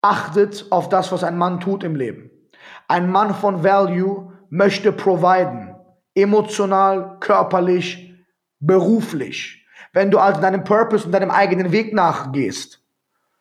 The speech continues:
wenn du nicht das Glück hast, dass du Ressourcen von Familie oder Freunden schon hast, die leider in dem Fall auch hilfreich sein können. Netzwerk, Geld, was auch immer. Den Weg zu gehen, deinen eigenen Weg zu gehen. Ein Selbstständiger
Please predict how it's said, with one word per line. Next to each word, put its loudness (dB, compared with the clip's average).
wenn 2
du 2
nicht 2
das 0
Glück 2
hast, 2
dass 0
du 0
Ressourcen 2
von 0
Familie 2
oder 2
Freunden -2
schon -2
hast, -2
die -2
leider 4
in 0
dem 2
Fall 2
auch 2
hilfreich 2
sein -2
können. -8
Netzwerk, -2
Geld, 2
was -2
auch -2
immer. -6
Den 2
Weg 2
zu 2
gehen, 2
deinen -2
eigenen 2
Weg 0
zu -4
gehen. -4
Ein 0
Selbstständiger 0